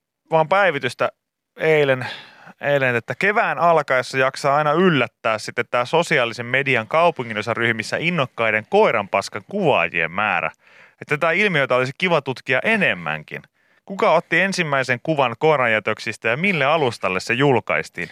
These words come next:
Millä saatesanoilla? Onko esim. ennen digiaikaa teetetty kymppikuvia ja kiinnitetty kauppojen ilmoitustaululle? Uskon kuitenkin ulostekuvauksen olevan enemmän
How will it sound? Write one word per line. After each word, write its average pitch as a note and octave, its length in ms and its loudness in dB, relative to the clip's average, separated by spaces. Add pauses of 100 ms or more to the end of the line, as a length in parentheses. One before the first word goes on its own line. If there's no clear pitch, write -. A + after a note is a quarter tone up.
(120)
Millä A3+ 220 0
saatesanoilla? D#2+ 880 -2 (340)
Onko A#3+ 280 0
esim. G3 280 0 (220)
ennen A3 340 0
digiaikaa C3+ 720 0
teetetty D3 520 0
kymppikuvia A2 1000 0
ja C3+ 80 0
kiinnitetty D#3 600 0
kauppojen D3+ 560 2
ilmoitustaululle? G#2+ 1080 -2 (400)
Uskon G3 340 0
kuitenkin G3+ 500 2
ulostekuvauksen C#3+ 1000 2
olevan D3+ 320 2
enemmän F3+ 380 0